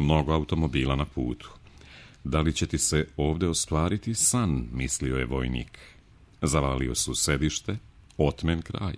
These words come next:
pešaci, malo automobila. Velika popločana ulica, svinja je zaustavila vozilo. Parkirali su se na izvesnom odstojanju, osmatrali. Izašli su iz kola, stali na uglu jedne uličice.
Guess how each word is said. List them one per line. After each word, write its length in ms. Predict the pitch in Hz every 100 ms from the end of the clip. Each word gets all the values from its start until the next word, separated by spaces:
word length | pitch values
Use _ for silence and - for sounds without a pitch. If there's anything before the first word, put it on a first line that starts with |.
| - - -
pešaci, 680 | 69 - 69 65 - - - -
malo 380 | 85 73 76 76
automobila. 840 | 78 - 82 92 - 110 110 104 - - - - - - -
Velika 440 | 78 98 90 - 73
popločana 640 | - 87 82 76 65 62
ulica, 520 | 64 87 90 - 92 - - - - -
svinja 460 | - - 65 65
je 100 | 67
zaustavila 600 | 65 73 73 - 76 69 71
vozilo. 440 | 62 60 55 55 - - - - - - -
Parkirali 540 | 92 - 98 95 80
su 180 | - -
se 160 | -
na 80 | 69
izvesnom 500 | 71 67 71 - 69
odstojanju, 680 | 67 - 69 67 65 65 62 - - - -
osmatrali. 680 | 78 - 69 64 - 64 - - - - - - - - -
Izašli 420 | 78 76 76 76
su 160 | 69 64
iz 120 | -
kola, 420 | - 82 78 71 62 -
stali 380 | - - 76 69
na 140 | 65
uglu 300 | 65 69 71
jedne 300 | 67 65 65
uličice. 600 | 64 62 60 - - -